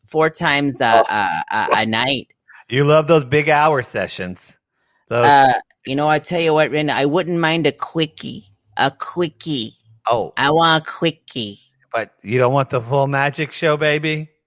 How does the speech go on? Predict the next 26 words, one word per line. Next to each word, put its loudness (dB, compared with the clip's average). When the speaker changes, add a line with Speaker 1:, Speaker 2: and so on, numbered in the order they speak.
Speaker 1:
No, 0
I 4
want 2
a -20
quickie. -10
Speaker 2:
Um, 0
Speaker 1:
Quickie. -10
Speaker 2:
I, 0
Speaker 1:
It 2
makes 2
Speaker 2:
uh, -2
Speaker 1:
me 2
horny 2
when 2
I 2
say 0
the 4
word 4
quickie. -6
Speaker 2:
Can 0
I 2
have -2
breakfast, -8
please? -12
And 0
scene. -4